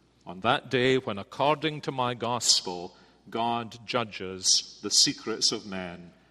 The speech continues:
by Christ Jesus. Beginning last Sunday evening, I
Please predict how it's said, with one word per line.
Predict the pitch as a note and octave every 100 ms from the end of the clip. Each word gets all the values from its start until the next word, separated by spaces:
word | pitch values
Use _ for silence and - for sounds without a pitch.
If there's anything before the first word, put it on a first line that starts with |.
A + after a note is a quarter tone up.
| _ _ -
by | G#2 G2 F#2+ F#2 F2+ _ _ _ _
Christ | - F2+ E2+ D#2+ - - - - - _ _ _ _ _ _ _
Jesus. | - F2+ F2+ F#2 F2+ - - - - - - _ _ _ _ _ _ _ _ _ _ _ _ _ _ _ _ _ _ _ - - _ _ _ _ -
Beginning | C#3 D#3+ C#3+
last | C3 C3 -
Sunday | - C3 B2+
evening, | C#3 C#3+ C3+ C#3+ C#3+ C3+
I | A2+ A2 A2